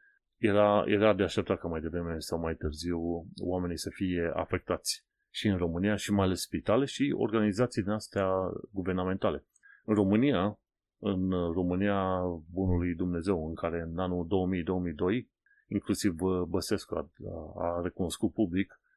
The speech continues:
că organizațiile astea guvernamentale foloseau Office piratat, da? Și unde și eu la școală, la liceu, învățam pe Windows nouăzeci și opt piratat,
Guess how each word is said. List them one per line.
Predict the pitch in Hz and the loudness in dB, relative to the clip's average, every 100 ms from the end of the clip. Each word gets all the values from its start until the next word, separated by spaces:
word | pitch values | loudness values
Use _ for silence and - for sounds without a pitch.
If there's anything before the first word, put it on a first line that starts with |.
| _ | _
că | - 101 95 95 95 _ | 0 4 4 2 -2 _
organizațiile | - 95 - 90 92 85 95 - 90 87 85 82 | -6 -6 -4 -4 -2 0 0 -2 -2 0 0 -2
astea | 82 - | -2 -4
guvernamentale | 80 85 87 87 87 107 101 | -6 -4 -2 -2 -2 0 0
foloseau | - 92 82 101 98 95 _ _ _ | 2 -2 0 0 0 0 _ _ _
Office | 127 - 110 - | 2 4 2 2
piratat, | 113 104 - 98 - | 4 4 4 2 0
da? | 87 92 - - - - - - | -2 -2 -2 -12 -20 -20 -20 -10
Și | - | 0
unde | 104 107 101 95 | 4 6 6 4
și | - | 4
eu | 110 | 4
la | 90 | 2
școală, | - 104 92 95 | 0 2 4 4
la | 85 90 | 4 2
liceu, | 87 - 113 113 - | 0 2 2 2 0
învățam | 101 90 - 110 | -2 0 2 0
pe | 104 101 | 2 2
Windows | 98 101 92 85 | 4 4 2 2
nouăzeci | 95 90 85 | 0 0 0
și | 139 | 0
opt | - - - | 0 -4 -2
piratat, | 107 98 104 85 - | 0 2 0 -4 -6